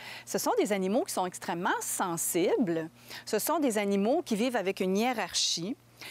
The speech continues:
Et puis, pour des raisons de biosécurité, il ne faut pas non plus mélanger, disons, des poules avec d'autres cheptels de poules ailleurs chez des amis.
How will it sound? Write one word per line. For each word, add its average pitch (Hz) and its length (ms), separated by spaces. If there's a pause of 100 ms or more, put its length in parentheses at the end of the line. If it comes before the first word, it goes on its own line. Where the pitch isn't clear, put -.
(140)
Et 208 100
puis, 233 140
pour 453 200
des 339 120
raisons 202 400
de 208 100
biosécurité, 196 1200 (420)
il - 40
ne 180 40
faut 247 140
pas 320 220
non 233 140
plus 311 180
mélanger, 220 1040
disons, 190 380
des 208 180
poules 254 480
avec 170 300
d'autres 220 400
cheptels 208 960
de 180 140
poules 247 320
ailleurs 190 480
chez 196 120
des 170 280
amis. 170 340